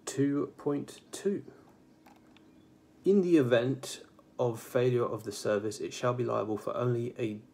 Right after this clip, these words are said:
only for direct and reasonable foreseeable damage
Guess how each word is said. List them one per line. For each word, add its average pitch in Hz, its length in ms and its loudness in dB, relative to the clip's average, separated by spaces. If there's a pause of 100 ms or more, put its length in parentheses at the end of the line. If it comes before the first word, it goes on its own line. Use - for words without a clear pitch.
(320)
only 120 400 -2 (500)
for 113 200 -4
direct 120 440 2
and 120 180 -2
reasonable 123 280 -2
foreseeable 110 520 -4
damage 123 420 -2